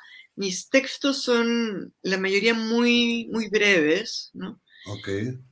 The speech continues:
Speaker 1: Eh, este es uno de los menos breves, ¿no? Y creo que apenas tiene dos mil palabras.
Speaker 2: Ujú.
Speaker 1: Em,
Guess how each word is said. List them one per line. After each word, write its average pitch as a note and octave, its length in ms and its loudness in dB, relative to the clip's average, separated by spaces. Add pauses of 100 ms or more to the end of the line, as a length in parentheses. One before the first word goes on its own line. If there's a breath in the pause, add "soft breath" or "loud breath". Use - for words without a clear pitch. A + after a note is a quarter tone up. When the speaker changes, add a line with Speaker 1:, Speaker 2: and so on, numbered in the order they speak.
Speaker 1:
Eh, F#3+ 600 2
este G#3 300 0
es A#3+ 120 -4
uno A#3+ 180 2
de A#3 100 4
los G3 300 0
menos B3 720 2 (180)
breves, E3 760 0 (140)
¿no? G#3 180 -8 (320 loud breath)
Y F#3 120 -8
creo G3 200 -2
que G3+ 80 0
apenas F#3+ 380 -2
tiene F#3 500 -4 (160)
dos F3+ 140 -4
mil F3+ 180 -2
palabras. F3 680 0 (640 loud breath)
Speaker 2:
Ujú. F#2 460 -18
Speaker 1:
Em, F#3 720 2